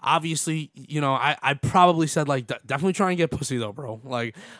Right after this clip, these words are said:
I feel like I said something like that 'cause a, a man's gotta eat, if you know what I mean. Like, that's a, that's a important part of life. But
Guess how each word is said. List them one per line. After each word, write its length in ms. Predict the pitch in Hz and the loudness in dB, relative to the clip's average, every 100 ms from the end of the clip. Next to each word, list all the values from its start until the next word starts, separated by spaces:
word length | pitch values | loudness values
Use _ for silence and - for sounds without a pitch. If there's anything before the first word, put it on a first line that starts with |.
| - | -2
I 140 | 139 | 0
feel 200 | - 180 | 4 4
like 140 | 170 | 6
I 60 | 160 | 2
said 200 | 156 147 | 2 0
something 280 | - 156 156 | 0 0 0
like 180 | 143 135 | 0 0
that 240 | 127 113 | -2 -2
'cause 280 | - 113 - - - - - _ | -6 -8 -8 -20 -20 -20 -20 _
a, 100 | - - 131 | -16 -8 -4
a 40 | |
man's 360 | 143 196 220 143 | 2 4 4 4
gotta 220 | 147 123 | 2 0
eat, 260 | 123 139 120 _ - 160 | -4 -8 -10 _ -16 -12
if 120 | 135 | 2
you 100 | 156 | 4
know 80 | 156 | 6
what 100 | 135 | 4
I 60 | 117 | 2
mean. 260 | 143 123 | -2 -2
Like, 140 | 120 120 | -2 -2
that's 200 | 131 147 | -2 -2
a, 140 | 120 | -4
that's 200 | 113 120 | -4 -4
a 200 | 123 110 _ - | -4 -6 _ -4
important 340 | 120 147 117 | 0 0 0
part 160 | 131 110 | -2 0
of 60 | |
life. 340 | 127 117 101 - | -2 -2 -6 -8
But 280 | 123 110 | -4 -4